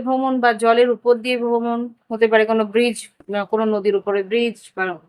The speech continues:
সেরকম কিছু হতে পারে, কোনো নদী পার করতে পারো, হুম, বা ওয়াটার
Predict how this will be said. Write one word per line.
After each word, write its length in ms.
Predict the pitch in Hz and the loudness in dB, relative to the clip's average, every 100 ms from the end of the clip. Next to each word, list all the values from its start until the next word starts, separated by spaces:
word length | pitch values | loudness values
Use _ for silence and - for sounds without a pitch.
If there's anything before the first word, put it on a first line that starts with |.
| _ _ _ _ | _ _ _ _
সেরকম 1080 | - - - 196 190 196 208 214 214 214 202 202 | -12 -10 -2 0 2 2 2 0 -2 -6 -8 -10
কিছু 160 | 196 202 | -8 -8
হতে 160 | 190 196 | -8 -6
পারে, 140 | 202 - _ _ _ _ | -6 -8 _ _ _ _
কোনো 120 | 262 277 269 | -8 -2 0
নদী 180 | 262 - | 2 2
পার 120 | 262 226 | 0 -2
করতে 220 | 220 214 196 | -4 -6 -6
পারো, 160 | 175 170 _ _ _ _ _ _ | -6 -8 _ _ _ _ _ _
হুম, 180 | 269 240 190 190 214 | -12 -10 -10 -4 0
বা 120 | 220 226 214 208 - - _ 196 | 2 2 -2 -4 -10 -16 _ -6
ওয়াটার 380 | 214 233 240 | -2 -2 -2